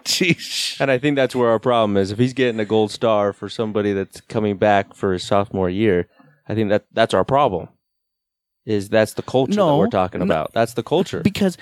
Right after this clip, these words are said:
Speaker 3: because if, if Daniels were to leave, and I know he's not a hundred percent with the program next year,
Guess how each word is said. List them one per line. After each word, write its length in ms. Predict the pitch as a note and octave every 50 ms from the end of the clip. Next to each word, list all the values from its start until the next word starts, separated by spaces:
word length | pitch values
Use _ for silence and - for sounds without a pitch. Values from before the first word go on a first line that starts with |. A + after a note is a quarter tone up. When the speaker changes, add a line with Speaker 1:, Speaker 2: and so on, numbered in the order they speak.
| - - - -
Speaker 3:
because 280 | F#3+ F#3+ - F#3+ F3
if, 340 | - - D3+ D#3 D3 - - -
if 220 | D3+ D3 C3 -
Daniels 420 | - C3+ C3+ C#3+ D3+ E3+ F#3 F3+ D#3
were 120 | C#3 C#3 C3+
to 120 | - - F#3
leave, 540 | F3 C3+ A2 F#2 F2 F2+ G#2 - - - - - -
and 220 | - B2 C3 C3+
I 200 | - - D3 C#3+
know 240 | C#3+ C#3 C3+ C3+ C#3
he's 240 | B2+ - B2+ A2+ A#2+
not 320 | A#2+ A#2 A2+ A2+ A2+ - -
a 80 | A2+ G2+
hundred 260 | G#2+ A2 A2 G#2+ G#2
percent 460 | - A2 G2 - - G#2+ G2+ G2 -
with 200 | - G2+ G2 -
the 80 | - F#2+
program 420 | - G#2 G2 F#2+ F#2 F#2+ F#2+ F#2 F#2
next 400 | F#2 F2+ E2+ - - - - -
year, 300 | F#2+ F2+ E2 D2 -